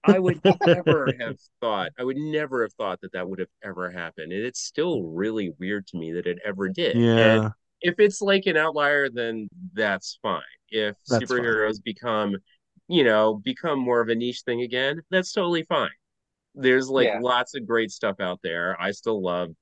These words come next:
Speaker 1: superheroes. I'm, I've enjoyed, I would say I've enjoyed eight out of ten superhero, out of every ten superhero movies I've seen.
Speaker 2: There you
Speaker 1: And,
Speaker 2: go.
Speaker 1: and
Speaker 3: The only
Speaker 1: so
Speaker 3: problem is they can't afford to be niche anymore because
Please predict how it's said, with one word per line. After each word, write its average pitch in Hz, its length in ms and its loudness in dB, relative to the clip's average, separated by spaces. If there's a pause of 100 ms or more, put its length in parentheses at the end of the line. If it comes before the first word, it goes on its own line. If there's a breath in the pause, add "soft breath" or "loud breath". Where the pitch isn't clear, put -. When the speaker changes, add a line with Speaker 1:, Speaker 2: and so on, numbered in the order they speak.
(200)
Speaker 1:
superheroes. 85 600 -6
I'm, 85 180 -6 (300)
I've 104 220 2
enjoyed, 113 840 4 (260)
I 170 100 4
would 214 180 6
say 185 280 0
I've 147 180 2
enjoyed 127 560 -2 (220)
eight 110 340 -6
out 101 200 2
of 92 160 0 (120)
ten 92 220 -2
superhero, 92 580 -4
out 104 180 0
of 98 100 0
every 98 320 0
ten 92 220 -6
superhero 85 640 -8
movies 80 360 -12
I've 76 160 -14
seen. 69 400 -18 (300 soft breath)
Speaker 2:
There 208 100 10
you 151 80 12
Speaker 1:
And, 120 380 10
Speaker 2:
go. - 60 -20 (840)
Speaker 1:
and 135 300 6
Speaker 3:
The - 20 10
only 208 160 8
Speaker 1:
so - 80 4
Speaker 3:
problem 202 340 10
is 156 60 2
they 170 140 0
can't 190 240 2
afford 175 300 2
to 160 40 -4
be 151 160 -6
niche 156 260 -6
anymore 139 380 -2
because 135 560 0